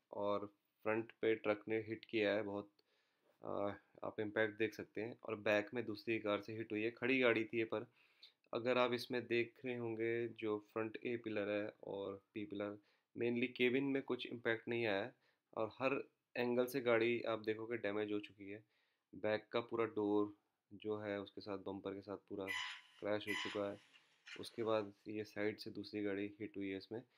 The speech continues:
खड़ी गाड़ी थी तो इसलिए एयरबैग्स इसके डिप्लॉय नहीं हुए। बाकी आप देखते हो ये डोर इन-, अ, जो है साइड के वो भी लगे हैं सब। यहाँ से भी फ्रंट फेंडर पिचका हुआ है। प्लस, अ, अगर आप, अ,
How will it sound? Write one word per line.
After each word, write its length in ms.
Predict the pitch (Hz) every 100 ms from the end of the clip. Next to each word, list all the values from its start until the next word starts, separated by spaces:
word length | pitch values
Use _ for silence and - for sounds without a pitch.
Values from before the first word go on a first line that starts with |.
| _ _ -
खड़ी 200 | 117 135
गाड़ी 260 | 135 131
थी 360 | 131 135 131 - -
तो 100 | 117
इसलिए 560 | 117 120 123 120 - -
एयरबैग्स 520 | 117 117 110 110 113
इसके 260 | 110 - 117
डिप्लॉय 380 | 113 107 107 110
नहीं 160 | 110
हुए। 200 | 104 104 - - _ -
बाकी 240 | 110 113
आप 120 | 113
देखते 360 | 113 110 107 -
हो 60 | 120
ये 160 | 113
डोर 460 | 107 104 107 110 110 _ _ _ _ -
इन-, 440 | - 107 107 -
अ, 220 | 107 104
जो 260 | 104 98 110
है 160 | 110 107
साइड 300 | 104 104 104
के 220 | 104 107 - -
वो 120 | 101
भी 120 | 101
लगे 220 | 101 95
हैं 120 | 101 98
सब। 260 | 104 95 90 - _ _ _
यहाँ 140 | 113 107
से 140 | 113
भी 220 | 110 110
फ्रंट 300 | 104 110 110
फेंडर 320 | 107 107 104
पिचका 340 | 104 104 - 110
हुआ 200 | 107 95
है। 80 | 98 _ _ _ _ _ _ _ _
प्लस, 360 | 113 113 110 - -
अ, 480 | - - 104 101 -
अगर 180 | 104 104
आप, 200 | 101 - -
अ, 420 | 95 95 95 90